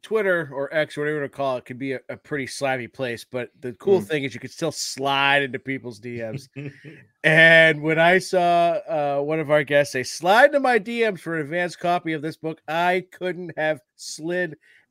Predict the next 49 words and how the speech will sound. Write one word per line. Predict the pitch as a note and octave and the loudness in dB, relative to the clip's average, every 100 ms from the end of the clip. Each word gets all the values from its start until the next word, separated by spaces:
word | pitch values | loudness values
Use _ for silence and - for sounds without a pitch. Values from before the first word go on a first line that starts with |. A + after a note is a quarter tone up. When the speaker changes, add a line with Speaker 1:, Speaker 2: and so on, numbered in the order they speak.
| - | -8
Speaker 1:
any | E3 E3 D#3+ D3+ G#2+ | -4 -2 -2 -2 -6
faster. | _ - D3 C3+ - B2 | _ 0 2 2 -2 -2
Now, | D#3 D#3+ | 0 0
it | E3+ | -2
seems | - C4+ B3 | -4 -6 -4
as | G3 | -2
though | E3 F3 D#3+ | 0 0 0
we | E3 | -2
are | D#3 D#3 | -2 -4
exclusively | D3 - - C4 G3+ F3 D3+ C#3+ | -8 -14 -10 -6 -2 -2 -2 -4
only | D#3 D3+ D3 | -6 -4 -4
a, | C3+ - - _ C#3 | -4 -6 -20 _ -6
a | C#3 | -6
tag | - F3 F#3+ F3+ - | 0 4 6 4 -2
team | F3 F3+ E3+ | -4 -2 -4
creator | - D#3 D#3+ E3 D#3 - | -6 -4 -2 0 -2 -2
podcast | D3 D#3 D3+ - C3+ C3 - | 0 0 0 -4 -4 -4 -6
now | C3 B2+ B2+ | -6 -4 -6
at | B2 | -6
this | C#3 - | -10 -10
point. | G#2+ | -2
Speaker 2:
Yeah. | C#3+ E3 | 0 0
Speaker 1:
I | B2+ | -2
think | E3+ C#3+ _ - - | -10 -10 _ -20 -12
the | C#3+ | -2
last | D#3+ D#3+ - | 0 0 -4
few | C#3+ | -10
chats | D3 D3 C#3+ | -2 -2 -2
we | B2+ | -6
had | B2+ B2 | -8 -6
have | B2 | -6
all | C3 | -6
been | B2 C3 A#2+ | -6 -8 -8
with, | A#2+ A#2 | -12 -12
with, | A#2+ A#2 | -12 -10
with, | A#2+ | -2
Speaker 2:
Yep. | C3+ - | 0 0
Speaker 1:
um, | A#2 A2 G#2+ - _ - _ _ | -4 -8 -10 -16 _ -20 _ _
uh, | A#2+ A#2+ | 0 0
books | A2+ C3+ B2+ | 2 -2 -2
with, | B2+ A2+ | -6 -6
with | A#2 A#2 | -8 -6
multiple | C3 C3 - B2 | -4 -4 -4 0
writers. | C3+ C3+ B2+ | 2 2 -2
But | A#2+ | -8
today | - D3 G3+ | 0 6 8
I'm | E3 C3 | 8 6
very | F#3+ A3+ | 6 8
excited | E3+ - D#3+ D3+ C#3+ | 6 4 2 2 0